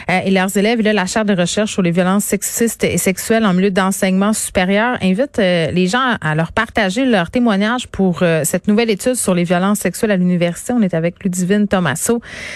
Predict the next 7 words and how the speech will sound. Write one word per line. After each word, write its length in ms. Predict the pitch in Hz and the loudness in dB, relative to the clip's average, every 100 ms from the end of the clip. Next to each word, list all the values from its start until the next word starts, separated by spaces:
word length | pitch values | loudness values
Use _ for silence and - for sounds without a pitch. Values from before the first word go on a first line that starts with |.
| - - - | -16 -16 -4
qui 180 | 202 | 0
est 60 | 180 | 0
coordonnatrice. 1040 | - 202 185 190 180 - - 254 254 - 254 | 0 0 2 2 2 -2 -2 0 0 0 0
Euh, 320 | 214 135 120 | 0 -4 -4
bonjour, 460 | 160 185 180 269 370 | 0 0 0 -2 0
Madame 320 | 370 254 233 | -2 0 0
Tomasso. 440 | 247 226 220 302 | 2 2 0 -4